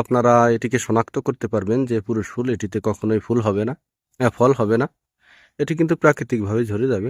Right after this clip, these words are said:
বৈশিষ্ট্যটা হচ্ছে এই ফুলটা দেখেন একদম মাইকের মতো, মানে এখানে যতটুকু চওড়া, এই গোড়ার দিকে কিন্তু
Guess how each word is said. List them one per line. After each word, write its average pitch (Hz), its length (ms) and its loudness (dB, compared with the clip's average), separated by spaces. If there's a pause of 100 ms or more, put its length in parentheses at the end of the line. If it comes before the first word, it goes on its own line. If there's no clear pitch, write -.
(1400)
বৈশিষ্ট্যটা 156 840 4
হচ্ছে - 280 -2 (800)
এই 165 240 6
ফুলটা 165 340 4 (120)
দেখেন 120 320 2 (540)
একদম 143 500 4 (180)
মাইকের 139 420 6
মতো, 110 200 -2 (1040)
মানে 110 160 0 (120)
এখানে 143 340 6 (1300)
যতটুকু 127 680 2 (880)
চওড়া, 143 420 10 (160)
এই 139 100 6 (120)
গোড়ার 139 340 6
দিকে 135 200 2 (100)
কিন্তু 117 240 0